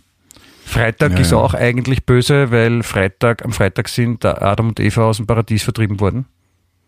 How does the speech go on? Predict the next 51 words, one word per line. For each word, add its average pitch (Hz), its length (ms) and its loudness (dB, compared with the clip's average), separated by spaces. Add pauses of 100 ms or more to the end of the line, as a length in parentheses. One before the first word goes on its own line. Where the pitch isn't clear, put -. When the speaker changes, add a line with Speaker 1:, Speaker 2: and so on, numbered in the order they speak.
(460)
Speaker 2:
Am 80 160 -4
Freitag 98 360 -4
war 71 80 0
das? 71 280 -4 (440)
Speaker 1:
Ja. 113 220 0 (100)
Speaker 2:
Okay, - 220 -4
na, 82 100 2
rechtzeitig 87 340 -2
noch. 87 220 4
Sie 80 80 4
haben 92 140 4
eh - 80 4
Glück - 180 0
gehabt - 180 -2
vom 92 180 2
Wochenende. 85 480 2 (520)
Super. 76 460 -4 (420)
Speaker 1:
Naja, 127 240 4
schön 131 220 2
blöd, 143 240 0
weil 127 160 2
ich 127 100 0
meine, 120 160 0
was 113 140 2
machen 131 180 2
sie - 80 -6
dann 120 120 2
am 113 40 2
Freitag? 104 480 -2
Am 127 140 0
Abend, 110 260 0
wenn 120 100 2
sie 117 60 2
am 135 60 2
Freitagabend 117 560 0
aus 110 100 0
dem 123 80 -6
Paradies 120 400 0
raus 113 160 0
müssen, 135 220 0
hat 120 120 2
ja 113 100 4
alles 110 180 0
zu, 139 180 0
wissen 120 160 -2
nicht, 110 160 -2
wo 113 60 0
sie - 80 -2
hingehen 135 160 0
sollen. 110 300 0 (100)
Ja. 117 120 -2